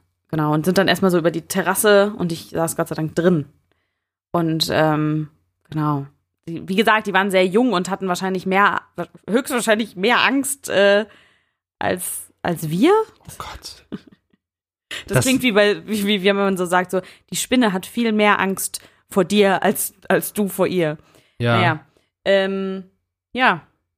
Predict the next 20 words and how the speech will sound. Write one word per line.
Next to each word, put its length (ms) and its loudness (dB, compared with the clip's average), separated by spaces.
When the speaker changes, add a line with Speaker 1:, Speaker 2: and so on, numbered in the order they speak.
Speaker 2:
Nur 180 0
haben 120 0
Speaker 1:
Genau, 40 -2
Speaker 2:
Spinnen 240 2
Speaker 1:
und 140 4
die 40 4
Speaker 2:
meistens 260 0
Speaker 1:
haben 80 0
Speaker 2:
keine 200 2
Schusswaffen 640 0
dabei. 440 -2
Speaker 1:
<laughs> 380 -20
Das 200 -6
stell 140 -4
ich 100 -10
mir 100 -8
gerade 220 -16
vor, 320 -2
so 80 -2
eine, 180 -4